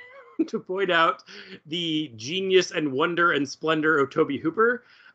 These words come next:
Um, this would be, like, an example that I'm like, "He also did The Mangler," but he also did, <laughs> like, it's just like,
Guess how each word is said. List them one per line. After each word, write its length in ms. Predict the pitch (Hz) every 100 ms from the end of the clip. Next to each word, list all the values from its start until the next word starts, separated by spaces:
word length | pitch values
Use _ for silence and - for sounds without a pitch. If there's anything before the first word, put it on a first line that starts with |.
| -
Um, 300 | 180 165 151
this 160 | 170 226
would 100 | 190
be, 140 | 208
like, 140 | 190
an 80 | 180
example 400 | 156 156 175 175
that 100 | 151
I'm 140 | 151 143
like, 180 | 143 - _
"He 80 | 180
also 140 | 185 165
did 100 | 147
The 40 |
Mangler," 340 | 135 120 127 - - - -
but 160 | 285
he 140 | 285 254
also 520 | 403 403 - 254 202
did, 360 | 151 190 185 -
<laughs> 0 |
like, 800 | 285 233 - 320 269 277 247 -
it's 1000 | 269 240 254 220 202 - 269 - 202 175
just 180 | 214 196
like, 440 | 214 - 262 226